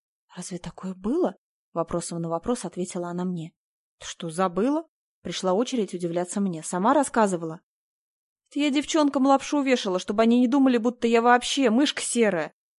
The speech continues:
"А клиника?" Ася отмахнулась и залпом допила уже остывший кофе.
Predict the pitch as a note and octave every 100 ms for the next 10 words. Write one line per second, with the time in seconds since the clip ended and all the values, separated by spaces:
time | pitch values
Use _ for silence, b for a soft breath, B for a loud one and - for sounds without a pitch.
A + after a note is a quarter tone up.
0 | _ _ _ _ _ - F3 - E3 E3
1 | F3 - G#3+ _ _ _ _ _ _ F3+
2 | - E3+ - F3 - A#3+ G3 - E3+ G3
3 | G3+ G3+ F3+ F3+ E3 F3+ F3+ E3+ - F3+
4 | - F3+ - D3+ -